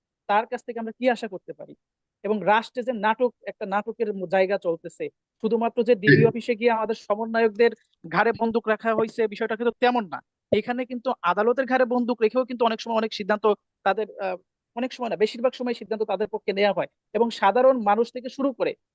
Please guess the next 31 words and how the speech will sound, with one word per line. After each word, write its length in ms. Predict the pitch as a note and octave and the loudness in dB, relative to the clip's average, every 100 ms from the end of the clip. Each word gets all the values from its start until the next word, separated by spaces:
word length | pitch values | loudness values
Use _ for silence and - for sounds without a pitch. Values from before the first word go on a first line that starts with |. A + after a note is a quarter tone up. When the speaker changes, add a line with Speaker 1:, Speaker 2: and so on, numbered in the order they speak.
| _ | _
Speaker 1:
আজকে 320 | G3 G#3+ - A#3+ | -2 -2 0 -2
পুরো 220 | B3 A#3 | 2 4
দেশটাকে 460 | G3+ A3 - A3+ F#3+ | 4 2 0 -4 -2
জেল 200 | G#3 G3+ | -2 0
কারাগার 380 | G#3+ G#3+ G#3 G3+ | 0 2 2 0
বানিয়ে 240 | G3+ G3 | 2 2
ফেলা 160 | F#3 F3 | 2 0
হয়েছে। 320 | E3 - - - _ _ | -2 -8 -18 -18 _ _
এবং 100 | F#3 - | -4 4
পুরো 180 | A#3 A3+ | 6 6
দেশটাকে 360 | G#3 - A#3 | 6 2 -4
কারাগার 420 | A3 G#3 G#3+ A#3 G#3 | 2 2 4 2 2
বানিয়ে 300 | F#3+ G#3 G#3+ | 0 -2 -4
ফেলে 320 | G3+ G#3+ B3 | -2 4 4
ভয় 380 | F3+ D#3+ G3+ G#3+ | 2 2 4 4
ভীতি 220 | A3 A3+ | -2 -10
প্রদর্শন 380 | G#3 G3 - G3 | -6 -6 -4 -6
করে 280 | G3 G#3 A3+ G3 | 0 2 2 2
বন্দুক, 380 | B3+ B3+ B3+ - | 2 2 -4 -4
প্রত্যেকটা 480 | A#3+ - - - A#3+ | -4 -4 -8 -8 -2
মানুষের 300 | G#3 G#3+ A3 | 0 0 0
ঘাড়ে 200 | F#3+ G#3 | 2 0
বন্দুক 320 | G3 G#3+ G#3+ - | -2 -8 -8 -6
রেখে 260 | G3 B3+ D4+ _ _ - | -2 -2 -2 _ _ 0
তারা 180 | G3+ B3 | 2 2
তাদের 380 | - A3+ C4+ C4 | 2 4 4 2
মতো 220 | B3 A#3+ | -2 -4
করে 180 | A3+ A3 | -2 0
বলতেছে 380 | A3 A3+ A3 | -2 -2 -4
যে, 120 | B3 A#3 | -4 0
যে 160 | B3 | 0